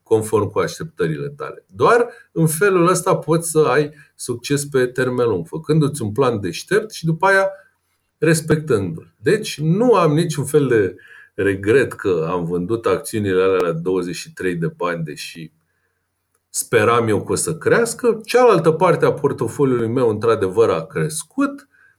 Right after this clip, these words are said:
Pe măsură ce au ajuns la aceste cifre, o parte din ele am vândut. Acum prețul a ajuns pe la treizeci de bani, treizeci și unu, treizeci și doi, mă rog. Poate o să mai cumpăr, în sfârșit.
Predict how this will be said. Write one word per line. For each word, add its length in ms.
Pe 120
măsură 540
ce 560
au 180
ajuns 500
la 460
aceste 720
cifre, 560
o 200
parte 440
din 220
ele 260
am 340
vândut. 520
Acum 440
prețul 460
a 40
ajuns 580
pe 80
la 200
treizeci 580
de 120
bani, 460
treizeci 380
și 260
unu, 200
treizeci 400
și 140
doi, 340
mă 160
rog. 400
Poate 240
o 40
să 140
mai 220
cumpăr, 320
în 120
sfârșit. 460